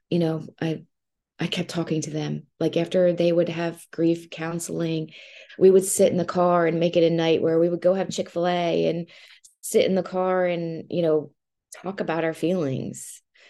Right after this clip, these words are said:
And at first they weren't, they, they didn't like it, but I was consistent and I was persistent, and it kept happening. And it was, you know, it was a beautiful thing. They learned in that process to talk about things and share how they're feeling. And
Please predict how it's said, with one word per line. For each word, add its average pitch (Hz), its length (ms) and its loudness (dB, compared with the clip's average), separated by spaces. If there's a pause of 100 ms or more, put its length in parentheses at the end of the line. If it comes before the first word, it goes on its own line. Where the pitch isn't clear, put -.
(160)
And 170 420 0
at 277 140 -8
first 196 380 2
they 160 120 2
weren't, 156 360 -2 (420)
they, 175 180 0 (520)
they 156 80 -2
didn't 139 260 0
like 135 240 0
it, 98 300 -6
but 117 280 -2 (640)
I 151 100 -2
was 151 120 0
consistent 180 680 0 (120)
and 151 160 -2
I 147 140 0
was 143 180 2
persistent, 165 680 -4 (100)
and 147 260 -2
it 139 200 -4
kept 170 220 -6
happening. 151 680 -2
And 147 640 -4
it 147 180 0
was, 143 840 -6 (100)
you 175 80 2
know, 202 80 4
it 214 40 4
was 220 100 2
a 233 40 4
beautiful 240 360 2
thing. 143 440 -6
They 156 380 0
learned 160 640 -4
in 151 580 -4
that 143 220 -6
process 156 600 -6
to 160 140 -4
talk 156 240 -6
about 156 360 -6
things 165 520 -4
and 156 140 -2
share 156 320 -2
how 151 160 -4
they're 165 160 -2
feeling. 160 600 -4
And 151 300 -6